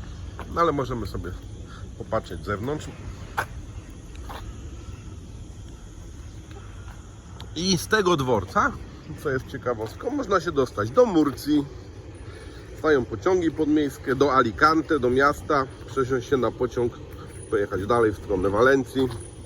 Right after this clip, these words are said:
No i w samej miejscowości, bo przejeżdżamy tylko przez przejazd kolejowy, są jakieś tam markety, żeby coś sobie kupić, zjeść. Bo czasami, jak wiecie, na lotnisku nie chce się czekać.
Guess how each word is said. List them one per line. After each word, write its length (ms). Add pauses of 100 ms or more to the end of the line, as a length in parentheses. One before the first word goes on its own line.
(1600)
No 140
i 40
w 100
samej 300
miejscowości, 720
bo 140
przejeżdżamy 580
tylko 200
przez 200
przejazd 280
kolejowy, 520 (600)
są 180
jakieś 260
tam 160
markety, 520
żeby 160
coś 200
sobie 240
kupić, 380
zjeść. 460 (760)
Bo 100
czasami, 480
jak 160
wiecie, 440 (1900)
na 100
lotnisku 480 (320)
nie 80
chce 320
się 60
czekać. 440